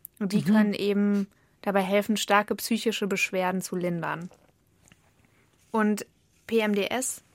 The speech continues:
Speaker 1: ist quasi so die heftigste Form von P M S. Und bei der ist vor allem die Psyche betroffen. Seit zweitausenddreizehn ist das auch als eigenständiges Krankheitsbild anerkannt.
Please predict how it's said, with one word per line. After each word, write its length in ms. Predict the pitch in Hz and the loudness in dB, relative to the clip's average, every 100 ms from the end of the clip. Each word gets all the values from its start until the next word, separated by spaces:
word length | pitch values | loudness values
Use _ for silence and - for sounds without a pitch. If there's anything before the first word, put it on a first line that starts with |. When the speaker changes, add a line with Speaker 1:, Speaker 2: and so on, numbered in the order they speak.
| _ _ | _ _
Speaker 1:
ist 140 | - | -8
quasi 280 | - 214 208 | 0 2 2
so 140 | 202 202 | 2 0
die 80 | |
heftigste 480 | 196 220 - 202 - | 0 -2 -2 -6 -8
Form 420 | - 214 220 254 | -8 -4 -2 -2
von 240 | 277 240 220 | -4 -4 -4
P 140 | 233 240 | -2 -2
M 160 | 254 | -2
S. 380 | - 285 302 - _ - - - - | -4 -8 -8 -12 _ -20 -20 -20 -10
Und 100 | 226 | -4
bei 140 | 214 208 | -2 0
der 220 | 214 233 | 0 -2
ist 100 | - | -4
vor 140 | - | -4
allem 200 | 202 202 | -2 0
die 80 | 196 | -2
Psyche 400 | - - 190 175 | -4 -6 -4 -6
betroffen. 640 | 165 - - - - 202 _ _ | -8 -8 -12 -12 -14 -16 _ _
Seit 220 | 214 202 | -6 -4
zweitausenddreizehn 680 | - 208 208 202 220 240 233 | -2 0 -2 0 0 0 0
ist 120 | 226 | -2
das 140 | 208 | -4
auch 180 | - 202 | -2 -2
als 180 | 208 196 | -4 -4
eigenständiges 800 | 202 202 - 202 196 196 196 - | -2 -2 -2 -2 -2 -4 -6 -6
Krankheitsbild 760 | 226 233 269 - - 254 247 202 | -4 -4 -4 -4 0 2 2 -2
anerkannt. 720 | 220 269 262 254 277 285 | -2 -2 -2 -2 0 -2